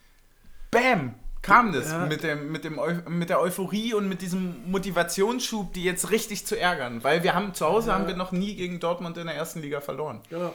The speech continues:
Speaker 2: Naja, das Schlimme für mich war heute, ehrlich gesagt, so
Speaker 1: <laughs> Richtig arrogant.
Speaker 2: Das Schlimme für mich war heute, ehrlich gesagt, so, dass ich schon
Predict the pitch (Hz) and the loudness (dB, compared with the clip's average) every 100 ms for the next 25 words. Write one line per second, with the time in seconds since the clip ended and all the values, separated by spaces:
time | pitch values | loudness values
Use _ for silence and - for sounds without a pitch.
0 | 151 151 151 160 - 185 214 - 185 190 | -6 -6 -6 -6 -6 -4 -4 -4 -6 -6
1 | 196 180 165 180 185 180 175 190 170 180 | -4 -2 -2 -2 -2 -4 -4 -4 -4 -2
2 | 196 196 160 - - - - - 208 - | -2 -4 -6 -12 -18 -10 -8 -6 -8 -8
3 | 110 113 - - - - - 143 185 220 | -10 -12 -12 -12 -12 -14 -8 -6 -4 -4
4 | 214 175 185 214 - 175 175 175 170 175 | -4 -6 -6 -8 -6 -4 -4 -4 -8 -8
5 | 170 170 165 175 165 160 156 - 165 165 | -6 -6 -6 -6 -4 -4 -8 -6 -2 -2
6 | 165 | -2